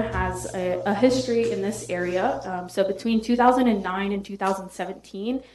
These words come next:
A T S D R and A D H S did investigate three different ways that people in the community may be in, exposed to harmful chemical, chemicals in the area. Um, and so these include breathing in air,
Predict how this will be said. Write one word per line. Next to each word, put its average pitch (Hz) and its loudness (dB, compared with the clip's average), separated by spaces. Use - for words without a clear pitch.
A 208 2
T 220 0
S 208 2
D 196 0
R 190 6
and 185 2
A 190 -6
D 180 -8
H 175 -6
S 196 -2
did 208 4
investigate 190 0
three 233 0
different 202 4
ways 185 -2
that - -4
people 196 0
in 190 -2
the 190 -4
community 240 2
may 226 8
be 226 2
in, 202 -2
exposed 202 4
to 202 2
harmful 185 -2
chemical, 190 -4
chemicals 214 -2
in 185 -12
the - -14
area. - -10
Um, 190 -2
and 185 -4
so 208 2
these 233 4
include 202 2
breathing 190 4
in 175 -6
air, 233 2